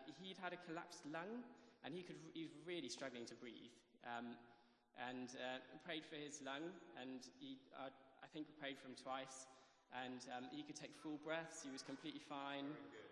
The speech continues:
um, which is really good as well. Um, yeah, and, um, just not physical stuff. So with the lady, then there were clearly loads, she had loads of other things going on.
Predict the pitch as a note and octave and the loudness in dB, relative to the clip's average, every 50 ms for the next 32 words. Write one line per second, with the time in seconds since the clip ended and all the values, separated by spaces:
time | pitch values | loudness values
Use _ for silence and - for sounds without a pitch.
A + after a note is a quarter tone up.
0 | - - C3 B2+ B2+ B2+ B2+ B2+ C3 C3 C3 - - D#3+ D3 - D#3 D3 D#3+ E3 | -4 0 4 6 6 6 6 6 4 2 0 -2 -2 -2 -2 0 0 2 4 6
1 | D3+ C#3 C#3+ C#3 C#3 C#3 - D3 C#3+ C#3+ C#3+ D3+ D3+ - - - - - - - | 6 6 4 4 4 4 6 8 8 8 8 6 4 4 4 4 4 2 0 2
2 | - - - - - - - - B2+ B2+ C3 C3 C3 C3 C3 C3 - - - - | 4 4 6 6 4 2 4 8 10 10 12 12 12 10 10 10 8 8 8 6
3 | - - - - - - - - - - - - - - - - - - - - | 8 10 10 10 10 10 8 8 8 8 8 8 10 10 10 10 10 8 8 8
4 | - - - - - - - - - - - - - - - - - - - - | 8 10 10 10 12 12 10 6 6 6 6 8 10 10 10 10 8 6 6 4
5 | - - - - - - C3 C#3+ C#3 C#3+ C#3+ C#3+ D3 C#3+ C#3+ - - - - - | 4 2 -4 -4 -2 2 4 6 8 8 8 8 6 4 2 -2 -6 -8 -10 -10
6 | - - - - D3 D3+ D#3 D#3+ D#3+ D#3+ E3 D#3+ D#3+ E3 E3 E3 D#3 D3+ - - | -12 -6 2 4 6 8 8 8 8 8 8 8 8 8 8 6 4 2 0 -4
7 | - - - - - - - - - - G#3 G#3 G3+ - - G#3 G#3 - - - | -10 -10 -12 -14 -14 -16 -16 -8 0 4 6 6 6 6 4 2 2 2 0 0
8 | - G3 F3+ F#3 E3 - D3 B2+ - - - A#2+ C#3 C#3+ - - D#3 D3 D3+ E3+ | 0 0 0 0 -2 0 -2 -2 0 0 0 0 0 0 0 0 0 2 2 2
9 | E3 - E3+ D3+ D3 D#3 D#3 E3 D#3+ D3 - - - B2+ B2+ B2 - C#3 C#3 C#3 | 2 2 2 4 6 6 6 6 6 4 2 0 -4 -4 -4 0 2 4 4 4
10 | C#3 C#3 C#3+ - - C#3+ D#3 E3 D#3+ D#3+ - - G3 F#3+ F#3+ F#3 F3+ C#3+ C3 B2 | 4 4 2 -2 -4 -2 0 0 0 -2 -2 -4 -2 0 0 0 0 0 0 2
11 | B2+ C3+ C3+ C#3+ C#3 - D3 C3+ C3+ C3+ C#3 D3+ D3+ D3 D#3 C#3+ - C3 C3 B2 | 4 4 4 2 2 0 0 0 0 2 2 4 4 4 4 4 2 0 -2 -2
12 | A#2+ - C3+ B2 B2 A#2+ - B2+ A#2+ A#2+ A#2+ A#2+ A2+ | 0 0 0 0 0 0 0 0 0 0 0 0 -2